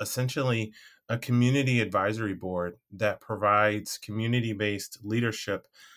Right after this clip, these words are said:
for all of the research studies that we do. So we have about twenty active members of the coalition,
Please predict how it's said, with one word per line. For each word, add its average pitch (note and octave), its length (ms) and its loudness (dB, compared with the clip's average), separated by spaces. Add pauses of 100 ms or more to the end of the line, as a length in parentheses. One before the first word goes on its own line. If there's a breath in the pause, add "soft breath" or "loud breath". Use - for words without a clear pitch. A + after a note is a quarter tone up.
(180 soft breath)
for - 260 0 (120)
all D3 420 4
of B2+ 120 4
the A#2 120 0
research A2+ 420 -2
studies G2+ 400 -4
that F#2+ 160 -4
we F#2+ 100 -8
do. F2 280 -12 (340)
So B2 220 -2
we B2+ 560 0 (200)
have G#2+ 440 2 (120)
about G#2+ 420 -2
twenty C#3+ 460 -4
active B2 440 -4
members D3 600 -4 (120)
of B2 180 -2
the B2 80 -4
coalition, C3 720 -2